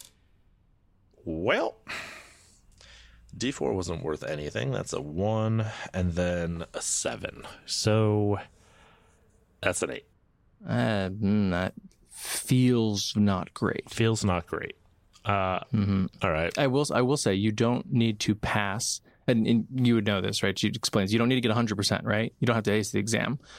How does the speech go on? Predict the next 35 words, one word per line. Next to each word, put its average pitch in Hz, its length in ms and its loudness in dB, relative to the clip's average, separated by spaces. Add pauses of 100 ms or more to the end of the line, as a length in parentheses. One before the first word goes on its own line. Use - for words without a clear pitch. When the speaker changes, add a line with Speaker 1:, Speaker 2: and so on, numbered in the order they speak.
(140)
Speaker 2:
You 117 80 4
just 110 140 2
need 107 100 2
to 104 60 0
get 101 100 2
a 92 60 -2
passing 113 640 0
grade, 104 420 0
which 107 160 -2
is 104 100 2
like 101 140 2
a, 101 220 0 (260)
you 175 60 2
know, 139 200 2 (220)
fifty, - 460 -2
basically. - 640 0
Speaker 1:
Mm-hmm. 107 400 2 (400)
Speaker 2:
So 98 380 0 (260)
mechanically, 143 560 2
you 113 160 4
only 127 180 2
need 113 200 2
to 95 100 4
Speaker 1:
A - 40 0
Speaker 2:
actually 98 360 2
Speaker 1:
ten. - 80 -10
Speaker 2:
pa-, - 360 -2
uh, 127 180 0
succeed 110 840 0 (220)
<laughs> - 220 2
on 113 280 2
one 107 240 2
of 98 120 0
these 101 360 0
checks. - 560 -2